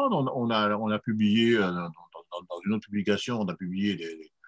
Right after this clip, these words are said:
les, la, la réception, le discours de littéraire reçu par Carlo Bron,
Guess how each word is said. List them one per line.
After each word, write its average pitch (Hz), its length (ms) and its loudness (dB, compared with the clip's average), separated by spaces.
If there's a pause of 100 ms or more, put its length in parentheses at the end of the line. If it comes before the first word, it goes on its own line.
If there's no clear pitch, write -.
(560)
les, 85 120 -6
la, 82 180 -6
la 82 200 -6
réception, 90 600 -6
le 101 100 -2
discours 95 420 -2
de 90 100 -2
littéraire 95 540 -2
reçu 104 300 -4
par 143 220 -8
Carlo 90 280 -2
Bron, 120 320 0